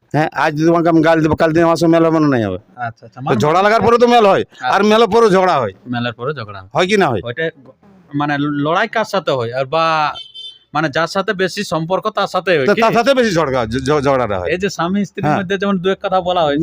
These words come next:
Speaker 1: বলা বলি হয়।
Speaker 2: নিজের বটে বলে
Speaker 1: হ্যাঁ,
Speaker 2: তো হয়
Speaker 1: নিজের
Speaker 2: কি?
Speaker 1: বটে বলি তো।
Speaker 2: লোকের সাথে তো হবে কেন?
Speaker 1: লো-, লোকের সাথে তো হবে না।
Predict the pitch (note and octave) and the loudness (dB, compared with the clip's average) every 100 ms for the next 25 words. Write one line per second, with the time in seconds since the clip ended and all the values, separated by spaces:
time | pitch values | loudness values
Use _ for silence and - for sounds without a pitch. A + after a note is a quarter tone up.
0 | E3+ F3+ F#3 D#3+ C3 F#2+ F#2 E3 D#3+ E3+ | 2 2 2 2 2 0 -6 -8 -6 -2
1 | G#3 G#3+ G#3 A3 A3 C#3 - A2+ D3 F3+ | -2 -2 -2 -2 0 -2 -2 -2 0 2
2 | G3+ G#3+ G#3+ B3+ D3 G2 - _ _ _ | 2 4 4 2 2 -4 -6 _ _ _
3 | B2 D3 E3+ E3+ F3+ F3+ F3 G3+ C#3+ C#3+ | -8 -4 -4 -4 -4 -2 0 -2 0 2
4 | E3+ G3+ A3+ A3+ A3 A#3 F#3+ | 4 4 2 2 2 2 2